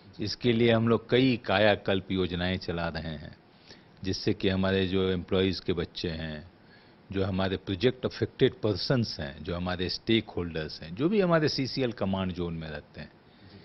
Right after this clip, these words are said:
इसीलिए हम लोग सीसीएल बृहद परिवार बोलते हैं। सीसीएल परिवार माने जो हमारे एम्प्लॉइज हैं, जो हमारे ऑफिसर सुपरवाइजर्स हैं। लेकिन जब हम सीसीएल बृहद परिवार बोलते हैं, तो उससे हम मीन करते हैं कि जो भी हमारे सीसीएल कमांड जोन में,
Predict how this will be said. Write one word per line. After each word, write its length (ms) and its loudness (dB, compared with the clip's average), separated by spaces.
इसीलिए 280 4
हम 100 4
लोग 80 4
सीसीएल 380 4
बृहद 420 6
परिवार 300 0
बोलते 360 -14
हैं। 140 -20
सीसीएल 480 4
परिवार 460 6
माने 240 2
जो 140 4
हमारे 300 4
एम्प्लॉइज 560 2
हैं, 180 -2
जो 100 -2
हमारे 240 -2
ऑफिसर 460 -4
सुपरवाइजर्स 800 -8
हैं। 100 -20
लेकिन 180 0
जब 120 4
हम 100 0
सीसीएल 440 0
बृहद 500 0
परिवार 380 2
बोलते 360 -8
हैं, 320 -12
तो 100 -8
उससे 280 -4
हम 120 0
मीन 240 -2
करते 360 -2
हैं 80 -4
कि 100 -2
जो 220 4
भी 200 0
हमारे 380 4
सीसीएल 440 -2
कमांड 420 -2
जोन 200 -8
में, 160 -14